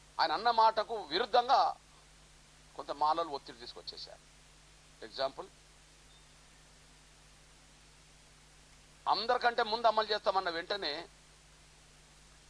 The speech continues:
కాంగ్రెస్ పార్టీలో ఇప్పుడు రెండు కుటుంబాలు బలంగా ఉన్నాయి. ఒకటి మల్లు కుటుంబం, రెండు వెంకటస్వామి కుటుంబం.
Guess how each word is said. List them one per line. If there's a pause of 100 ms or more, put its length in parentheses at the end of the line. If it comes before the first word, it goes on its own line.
(180)
కాంగ్రెస్
పార్టీలో
ఇప్పుడు
రెండు (100)
కుటుంబాలు
బలంగా
ఉన్నాయి. (1160)
ఒకటి (100)
మల్లు
కుటుంబం, (640)
రెండు
వెంకటస్వామి
కుటుంబం.